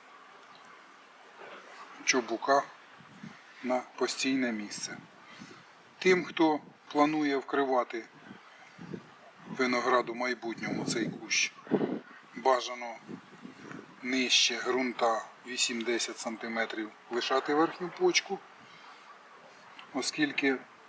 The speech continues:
потім буде значно простіше її, цей кущ обслуговувати, коли рукава будуть виходити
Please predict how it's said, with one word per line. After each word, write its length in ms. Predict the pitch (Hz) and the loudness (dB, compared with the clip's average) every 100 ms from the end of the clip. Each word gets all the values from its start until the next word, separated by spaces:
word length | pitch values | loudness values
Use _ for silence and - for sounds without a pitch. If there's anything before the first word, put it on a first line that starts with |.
| - - - - - - - - - - - - - - - - - - - - - - | -20 -20 -20 -20 -20 -20 -20 -20 -20 -20 -20 -20 -20 -20 -20 -20 -20 -20 -20 -20 -16 2
потім 420 | 143 131 127 120 - - | 2 4 0 -2 -6 -12
буде 360 | 120 123 120 113 - | -6 -2 -2 -2 -6
значно 460 | 127 123 117 - 117 - - - - | -2 0 0 -6 -10 -14 -20 -20 -12
простіше 580 | - 123 - 170 - 123 - 120 | -2 -2 0 0 0 0 -10 -10
її, 440 | 120 123 120 - - - - - - | -6 -2 -2 -2 -10 -20 -20 -20 -12
цей 300 | - - 180 - - | 0 2 2 -2 -12
кущ 320 | - 147 - | -6 -2 0
обслуговувати, 920 | 120 - 117 107 101 98 98 - - - - - - - - | -2 -2 -2 -4 -8 -10 -12 -14 -14 -14 -18 -20 -20 -18 -2
коли 200 | 120 120 | 4 4
рукава 440 | 117 120 135 156 | 4 2 4 4
будуть 400 | 151 120 113 113 | 2 0 -2 -4
виходити 500 | 113 - 135 381 359 | -6 -4 -2 -4 -4